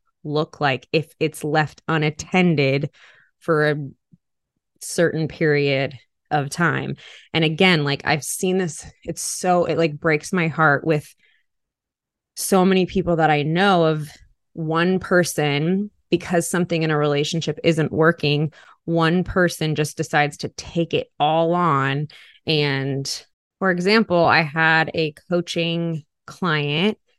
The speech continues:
who their partner was very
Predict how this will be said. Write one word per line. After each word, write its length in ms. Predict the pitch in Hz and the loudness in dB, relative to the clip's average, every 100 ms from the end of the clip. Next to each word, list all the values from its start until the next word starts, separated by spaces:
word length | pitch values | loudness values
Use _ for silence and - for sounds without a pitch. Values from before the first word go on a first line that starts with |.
| _ _ _ | _ _ _
who 760 | - - 196 175 165 160 156 156 - _ _ _ _ _ - | -20 -2 2 4 4 2 0 -4 -10 _ _ _ _ _ -6
their 300 | 156 180 196 | 0 2 0
partner 840 | - 185 233 - 139 156 196 233 - _ _ _ _ _ _ _ _ _ - | 0 0 0 -2 -4 -2 0 -2 -8 _ _ _ _ _ _ _ _ _ -6
was 340 | 185 185 175 | 0 0 0
very 760 | 160 160 156 165 165 165 165 | -2 2 4 4 4 2 0